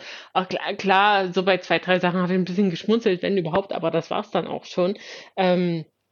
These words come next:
fairerweise müsste man vielleicht mehr schauen, aber es hat mich überhaupt nicht abgeholt. Also ich find die, die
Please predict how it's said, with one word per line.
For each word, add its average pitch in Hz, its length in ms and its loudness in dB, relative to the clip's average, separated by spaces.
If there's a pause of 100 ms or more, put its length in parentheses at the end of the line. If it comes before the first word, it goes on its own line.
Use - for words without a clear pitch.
(540)
fairerweise 180 1160 2 (120)
müsste 180 340 -2
man 165 140 0
vielleicht 156 420 -2
mehr 175 420 2
schauen, 202 420 2
aber 175 360 2
es 175 140 -6
hat - 140 -12
mich 196 180 0
überhaupt 170 600 -2
nicht 160 240 -8
abgeholt. 147 600 -2
Also 170 200 -2 (380)
ich 240 140 -2
find 277 180 2
die, 240 260 2
die 214 440 -2